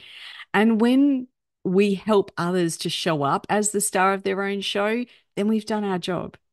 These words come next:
And if we've done it well enough, they won't even give us credit and recognition because they know that they've done the work, right? They feel like it's been their decisions and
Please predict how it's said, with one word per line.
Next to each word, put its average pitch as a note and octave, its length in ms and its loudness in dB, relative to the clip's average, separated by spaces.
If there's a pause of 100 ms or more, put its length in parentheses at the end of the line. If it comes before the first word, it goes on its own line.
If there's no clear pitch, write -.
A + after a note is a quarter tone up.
(1160)
And G#3+ 120 6
if C#4+ 220 4
we've E4+ 260 4
done C4+ 220 2
it A#3 180 -2
well E3+ 480 2
enough, D3+ 640 0 (560)
they G#3+ 220 4
won't A3 340 0
even G#3 440 -2
give F#3+ 280 -2
us D#3 240 -8
credit - 540 -2
and E3 180 4
recognition D3+ 840 0
because G#3+ 480 0
they G3 600 2 (440)
know D#3+ 480 0
that G3 220 -6
they've D#3 240 -4
done E3 220 0
the F#3+ 80 0
work, A#3+ 300 -2
right? D3 240 -2
They G3 260 0 (200)
feel E3+ 300 0
like E3+ 260 -2
it's - 160 -4
been E3+ 260 -2
their D3+ 220 -2
decisions D3 760 -4
and D#3+ 260 0